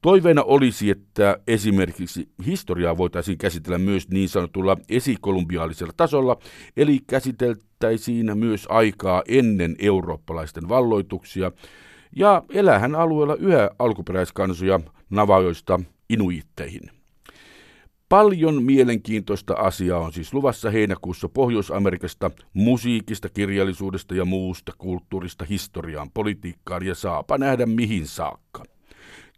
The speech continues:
Kerromme asiasta tarkemmin, kun asioita varmistuu, mutta sen uskallan luvata, että paljon hienoja Amerikan paketteja on luvassa.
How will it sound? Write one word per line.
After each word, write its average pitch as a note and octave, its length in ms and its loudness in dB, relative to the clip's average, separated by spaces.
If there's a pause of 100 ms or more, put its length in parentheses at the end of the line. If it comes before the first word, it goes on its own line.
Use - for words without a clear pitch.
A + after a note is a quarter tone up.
Kerromme G#2 640 2
asiasta A#2+ 480 -2
tarkemmin, B2+ 560 2
kun C3 240 -4 (120)
asioita G#2+ 360 -6
varmistuu, F2+ 600 -6 (240)
mutta A2+ 340 -2
sen G3+ 280 4
uskallan G#2 520 -2
luvata, G2 380 0
että D#2 380 -10 (180)
paljon C3 440 0
hienoja G#2 560 -2 (100)
Amerikan A2+ 500 0
paketteja E2 640 -8
on G#2 400 0
luvassa. - 600 -6